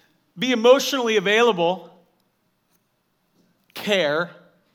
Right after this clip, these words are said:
It's a real biblical concept. You're gonna finish this before I finish it one of these times.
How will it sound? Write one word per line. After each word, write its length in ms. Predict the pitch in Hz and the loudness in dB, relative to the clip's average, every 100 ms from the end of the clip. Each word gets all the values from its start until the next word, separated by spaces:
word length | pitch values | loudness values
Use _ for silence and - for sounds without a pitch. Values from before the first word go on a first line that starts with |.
| _ _ _ _ - - - - _ _ _ _ _ _ _ | _ _ _ _ -20 -20 -20 -20 _ _ _ _ _ _ _
It's 100 | - | -14
a 60 | |
real 340 | 156 160 143 135 _ _ _ _ _ _ _ _ _ _ _ _ _ | -8 -6 -6 -10 _ _ _ _ _ _ _ _ _ _ _ _ _
biblical 380 | - 165 160 143 | -12 -10 -10 -14
concept. 720 | 131 127 151 147 147 151 - - - - _ _ _ _ _ - | -14 -14 -12 -10 -10 -10 -16 -20 -20 -20 _ _ _ _ _ -16
You're 120 | 185 | -12
gonna 160 | 180 151 | -8 -10
finish 320 | 156 165 160 | -10 -12 -12
this 140 | 143 | -16
before 280 | 139 120 135 | -18 -18 -16
I 100 | 120 | -16
finish 340 | 113 147 127 117 | -16 -18 -18 -20
it 100 | 117 | -20
one 140 | 135 | -18
of 80 | 135 | -18
these 100 | 120 | -18
times. 260 | 117 117 | -20 -20